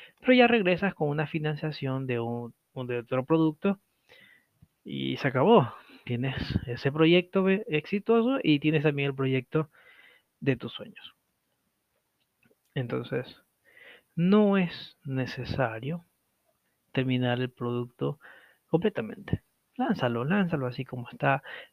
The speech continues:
Deja que tu audiencia, eh, te diga qué es lo que quiere. Deja que tu audiencia te enseñe el camino que debe seguir tu producto.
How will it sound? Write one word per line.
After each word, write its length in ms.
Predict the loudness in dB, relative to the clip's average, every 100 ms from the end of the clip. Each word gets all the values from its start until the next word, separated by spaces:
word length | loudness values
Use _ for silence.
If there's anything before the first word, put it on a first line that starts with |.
| 0
Deja 320 | 2 4 2
que 240 | 2 0
tu 140 | 2 0
audiencia, 840 | 0 0 -2 -2 -2 0 2 0 -6 _ -20 -20 -20 -20 _ _ _ _ _ _ _ _
eh, 460 | 0 2 2 0 6
te 160 | 10 10
diga 400 | 8 2 0 -2 -2
qué 100 | 0
es 100 | 0
lo 120 | -4
que 140 | -8
quiere. 320 | -10 -10 -12 -18 _ _ -2
Deja 240 | 0 2
que 140 | 2
tu 180 | 0 0
audiencia 960 | -2 0 0 -2 -4 -2 0 0 -4 -8 -20 _
te 120 | 0 2
enseñe 920 | 0 -4 0 2 4 2 0 -4 -8 _ _ _ _ _ _ _
el 160 | -6 0
camino 560 | 2 2 2 2 0
que 100 | 0
debe 240 | 0 0 -2
seguir 360 | -6 -6 -6 -6
tu 160 | -10
producto. 500 | -8 -10 -10 -16 -20